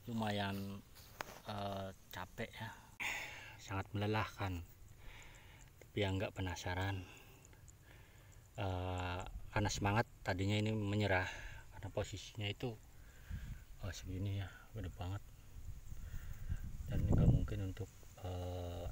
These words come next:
saya ambil karena posisinya perakarannya itu sangat dalam. Kirain nih, eh, segini, kirain, ya, ternyata pas, eh, ke bawahnya itu tersegini.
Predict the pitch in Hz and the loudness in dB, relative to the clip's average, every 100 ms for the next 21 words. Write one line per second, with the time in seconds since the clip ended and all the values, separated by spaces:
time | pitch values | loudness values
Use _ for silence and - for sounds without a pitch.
0 | - - 90 90 - - - - - - | 2 2 2 6 6 12 12 12 12 10
1 | - - - 95 - - 101 92 92 90 | 8 4 2 2 4 4 4 4 2 2
2 | 92 - 107 - 98 - 90 90 92 - | 0 -2 -4 0 0 0 0 2 2 2
3 | - 92 87 - 90 90 85 85 - - | -2 -2 -4 -2 2 2 2 0 0 0
4 | - - - - - - - - - - | -2 -4 -4 -4 -4 -2 -4 -2 -6 -8
5 | - - 113 113 117 131 139 135 - - | -10 0 8 10 12 12 8 6 2 -2
6 | 120 117 117 113 - 98 113 131 98 - | 4 6 8 6 4 4 6 6 4 2
7 | 98 98 98 95 92 92 82 - 95 92 | 0 2 2 2 0 -2 -6 -4 0 0
8 | 95 123 113 - 101 - - - 95 98 | -2 -2 -2 -2 -4 -4 -8 -4 -4 -2
9 | 95 95 90 95 95 - 120 - - - | 0 0 0 0 -2 -4 -6 -6 -14 -16
10 | - - - - - - - - - - | -16 -16 -16 -18 -16 -14 -16 -18 -18 -18
11 | - - 95 - 87 92 92 87 | -14 -4 -2 -2 -2 0 2 0